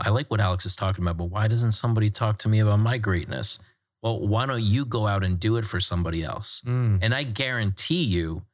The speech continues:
Speaker 1: that's gonna come back. It may not come back tomorrow. It may not come back next month,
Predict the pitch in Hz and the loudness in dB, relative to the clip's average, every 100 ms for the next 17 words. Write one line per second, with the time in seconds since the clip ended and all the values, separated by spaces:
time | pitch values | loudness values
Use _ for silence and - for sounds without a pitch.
0 | _ 107 104 - 95 90 98 92 90 107 | _ -4 -2 -2 -2 -2 -2 0 -2 -4
1 | 107 - _ _ 101 123 135 143 160 156 | -10 -20 _ _ 0 2 0 -2 -4 -2
2 | 160 160 175 160 147 139 135 113 101 117 | -4 -4 -2 0 0 0 -2 0 2 2
3 | 127 131 139 135 139 139 143 120 160 143 | -2 -4 -6 -6 -6 -4 -6 -4 -2 0
4 | 104 | 2